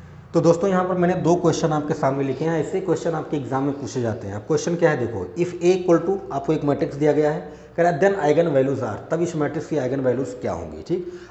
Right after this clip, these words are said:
अब ऐसे question को हम लोग अगर solve करने चले गए, ठीक, तो दो minute तीन minute चला जाएगा। ऐसे question को हम लोग देख के tick करते हैं। मैंने आपको बताया था कि कोई भी matrix हो,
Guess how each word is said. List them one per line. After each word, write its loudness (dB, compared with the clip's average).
अब 4
ऐसे 6
question 2
को 2
हम 2
लोग 4
अगर 6
solve 2
करने 4
चले 2
गए, 2
ठीक, -4
तो -4
दो 2
minute 0
तीन 0
minute -2
चला 0
जाएगा। 0
ऐसे 0
question 2
को 0
हम 2
लोग 0
देख 2
के 0
tick -6
करते -8
हैं। -14
मैंने -2
आपको -2
बताया 2
था -2
कि -8
कोई 2
भी 6
matrix 0
हो, -2